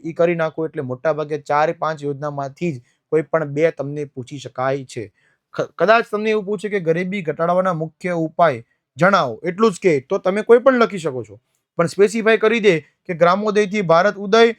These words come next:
અને મા અન્નપૂર્ણા યોજના, તો આ બે યોજના વિશે જ લખવું પડે.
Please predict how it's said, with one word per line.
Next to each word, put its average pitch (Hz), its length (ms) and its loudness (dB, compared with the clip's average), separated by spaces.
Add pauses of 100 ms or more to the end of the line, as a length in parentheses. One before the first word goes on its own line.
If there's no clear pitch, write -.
(180)
અને 160 140 0
મા 185 280 4
અન્નપૂર્ણા 202 480 2
યોજના, 185 380 4
તો 180 200 -4
આ 185 220 2
બે 190 280 4
યોજના 185 440 2
વિશે 175 440 2
જ 190 60 -2
લખવું 165 520 0
પડે. 185 360 4